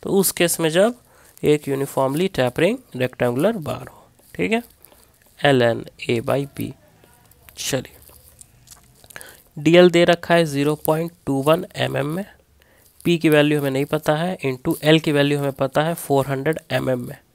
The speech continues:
ठीक है। ई की वैल्यू दे रखी है टू into ten to power five M M, अ, ई की वैल्यू टू into ten power five,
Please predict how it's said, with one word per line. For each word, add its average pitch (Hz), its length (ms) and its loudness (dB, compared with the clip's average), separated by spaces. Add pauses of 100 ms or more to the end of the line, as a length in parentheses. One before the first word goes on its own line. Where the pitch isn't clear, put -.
(260)
ठीक 147 200 -6
है। 208 100 0 (640)
ई 208 140 4
की 185 160 2
वैल्यू 151 300 4
दे 143 160 4
रखी 147 340 0
है 190 640 0 (1400)
टू 147 200 -2
into 143 320 -4
ten 127 260 -4
to 135 120 -10
power 160 220 -2
five 139 480 -2 (300)
M 131 160 -4
M, 127 160 -6
अ, 127 440 -4 (100)
ई 135 120 -4
की - 160 -10
वैल्यू 147 400 -2 (1000)
टू 143 120 0
into 143 220 -2
ten 135 200 -6
power 139 140 -6
five, - 280 -2